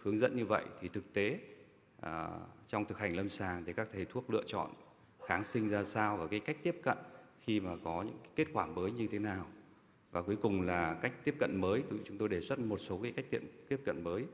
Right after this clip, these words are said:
khi mà chúng ta gặp những cái tình huống khó khăn trong thực hành lâm sàng. Thì, ờ, như các thầy cô và các bạn đã biết thì viêm phổi ở bệnh viện, viêm phổi liên quan đến thở máy thì chúng ta đã đều đã có sự đồng thuận, à, rất là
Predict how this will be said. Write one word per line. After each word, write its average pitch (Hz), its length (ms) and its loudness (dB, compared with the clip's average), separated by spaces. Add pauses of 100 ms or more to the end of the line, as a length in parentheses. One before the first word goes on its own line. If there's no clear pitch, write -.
(300)
khi 107 180 2
mà 90 380 0
chúng 92 120 -6
ta 98 200 2
gặp 92 180 -2 (100)
những 98 200 -4
cái 113 100 -2
tình 95 220 -2
huống 82 160 -2
khó 95 160 0
khăn 104 240 -2 (320)
trong 95 200 -6
thực 85 100 -14
hành 85 120 -4
lâm 85 120 -2
sàng. 80 200 -12 (2000)
Thì, 110 280 6
ờ, 101 80 8
như 110 200 6
các 147 140 6
thầy 110 180 4
cô 127 160 6
và 95 120 0
các 123 60 2
bạn - 180 4
đã 101 100 2
biết 156 200 2 (180)
thì 90 220 -10
viêm 123 200 4
phổi 92 260 2 (340)
ở - 120 -20
bệnh 95 120 -4 (100)
viện, 110 200 4 (300)
viêm 101 140 0
phổi 82 260 -4 (220)
liên 98 140 -2
quan 98 160 0
đến 98 120 -4
thở 92 120 -6
máy 85 300 -2 (460)
thì 85 80 -6
chúng 92 180 -4
ta 98 220 2
đã 98 140 0
đều 95 260 2
đã 82 120 -2
có 107 120 -2
sự - 160 -4
đồng 85 240 -8
thuận, 98 160 -4 (480)
à, 82 280 -8
rất 123 200 0
là 85 320 0